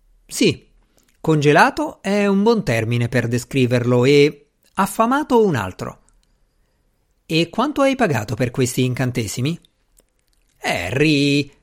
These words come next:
protestò la sorella, "non hai appena sentito dal signor Strange che li ha comprati per un atto di carità?"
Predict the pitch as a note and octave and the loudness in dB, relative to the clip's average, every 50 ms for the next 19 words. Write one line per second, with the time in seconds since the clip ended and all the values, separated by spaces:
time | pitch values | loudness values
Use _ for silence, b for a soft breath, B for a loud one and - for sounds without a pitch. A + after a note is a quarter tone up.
0 | _ _ _ _ _ - - - - - A#2+ - - B2 A2 A#2 A2+ - A#2+ A#2 | _ _ _ _ _ -6 -4 -4 -4 -4 -4 -4 -2 -2 -2 -2 -4 -4 -2 -2
1 | A2+ A2 A2 A2+ A2+ b b b b b b b b b - D4+ D#4 E4+ D#4+ C#4+ | -2 -2 -2 -4 -8 b b b b b b b b b -4 -2 0 0 0 0
2 | C#4+ C#4+ D4 C#4+ B3+ A3 - G#3+ G3+ G3+ - A3+ - - A2+ G#2+ A#2 A#2 A#2 - | 0 0 0 0 0 2 2 0 0 0 -2 -4 -6 -4 -4 -4 -4 -4 -4 -4
3 | C#3 C3 C3+ C3+ C3 - - - E3 F3 G3 F3+ C3 A#2+ A2 - - C3 A#2+ A2+ | -6 -4 -2 -2 -2 -2 -2 0 2 2 2 0 -2 -4 -6 -6 -4 -2 -2 -2
4 | A#2 B2 C3 C3 B2 B2+ - B2+ B2 B2 C#3 D3+ F3 F#3 - C#3+ A#2 - - B2+ | 0 0 0 0 0 -2 -2 -4 -4 -2 0 0 0 2 0 -2 -4 -4 -4 -4
5 | A#2 A#2 B2 C3 D#3 D#3+ - D#3 C#3+ C3+ B2 C3 B2+ B2 B2 F3 D#3 A2+ F#2+ A#2 | -4 -2 -2 -2 -2 -2 -2 -2 -4 -2 -2 -2 -2 -2 0 0 0 -2 -2 -6